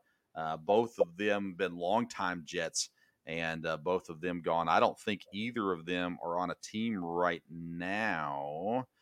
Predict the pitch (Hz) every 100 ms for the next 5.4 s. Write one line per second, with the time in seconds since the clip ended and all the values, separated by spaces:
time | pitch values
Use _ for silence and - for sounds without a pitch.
0 | _ _ _ 76 82 90 85 82 80 90
1 | 85 - - 95 90 87 87 78 _ _
2 | _ _ - 78 80 78 76 73 71 76
3 | 78 _ _ _ _ - 82 98 104 269
4 | - 117 87 98 - - 98 90 82 120
5 | - - -